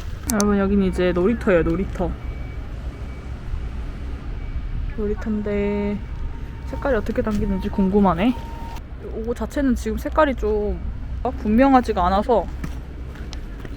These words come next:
짜라란. 여기가 이제 놀이터.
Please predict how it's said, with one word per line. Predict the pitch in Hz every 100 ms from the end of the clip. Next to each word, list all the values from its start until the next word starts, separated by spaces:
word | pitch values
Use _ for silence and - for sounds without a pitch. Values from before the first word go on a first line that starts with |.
| - - - -
짜라란. | 202 196 202 202 202 208 208 208 190 - - - - - - - - - - - - - - - - - - - -
여기가 | 202 202 202 190
이제 | 185 202 226 277 285
놀이터. | 196 208 - 196 175 175